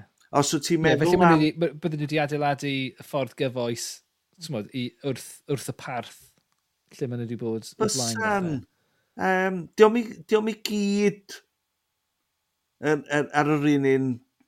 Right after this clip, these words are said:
Speaker 1: route, er
Speaker 2: Ie.
Speaker 1: bysa ti'n meddwl fod o.
Speaker 2: Ych, ie, so ma' jyst mor syth i'r
Speaker 1: Ydi.
Speaker 2: de o Trawsfynydd yn dyw i.
Speaker 1: Ydi, bosib bod na bits yn Trawsfynydd.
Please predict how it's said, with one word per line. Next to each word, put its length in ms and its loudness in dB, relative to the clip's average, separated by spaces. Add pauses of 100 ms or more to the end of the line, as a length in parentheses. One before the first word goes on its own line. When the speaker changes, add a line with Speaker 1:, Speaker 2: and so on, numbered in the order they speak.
Speaker 1:
route, 500 2 (580)
er 140 6
Speaker 2:
Ie. 60 -2
Speaker 1:
bysa 200 0
ti'n 160 2
meddwl 300 4
fod 340 4
o. 120 -6 (960)
Speaker 2:
Ych, 180 -6
ie, 100 -2
so 160 -6
ma' 80 -6
jyst 180 -8
mor 280 -2
syth 340 -4 (120)
i'r 260 -2
Speaker 1:
Ydi. 80 4
Speaker 2:
de 160 6
o 140 4
Trawsfynydd 560 0
yn 80 -2
dyw 200 4
i. 80 0 (1040)
Speaker 1:
Ydi, 220 4
bosib 400 -2
bod 260 0
na 80 2
bits 320 0
yn 120 -2
Trawsfynydd. 760 2